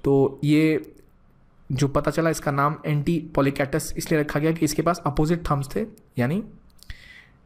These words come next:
रिसर्चर्स को ये पहली डिस्कवरी मिली थी जिनके पास अपोज थंब थे, यानी वो किसी भी चीज़ को होल्ड कर सकते थे। इनका जो फोर लिम्ब है और जो इनकी बॉडी है, इसको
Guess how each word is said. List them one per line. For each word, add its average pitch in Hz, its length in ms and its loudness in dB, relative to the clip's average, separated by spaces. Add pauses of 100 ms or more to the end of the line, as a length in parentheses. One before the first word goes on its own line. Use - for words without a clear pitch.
(160)
रिसर्चर्स 165 400 2
को 185 120 2
ये 180 60 4
पहली 185 320 2
डिस्कवरी 165 340 0
मिली 147 160 0
थी 147 100 -2
जिनके 156 220 0
पास 170 260 0
अपोज 165 420 2
थंब 123 240 -2
थे, 120 60 -2
यानी 156 360 -4 (220)
वो 147 120 2
किसी 151 260 0
भी 160 60 2
चीज़ 156 120 -2
को 180 120 2
होल्ड 135 260 0
कर 110 80 -4
सकते 107 300 -8
थे। - 140 -12 (600)
इनका 160 240 2
जो 190 100 2
फोर 170 280 4
लिम्ब 180 240 2
है 170 200 2
और 160 400 0
जो 165 180 0
इनकी 160 240 -2
बॉडी 156 280 2
है, 175 120 2
इसको - 520 0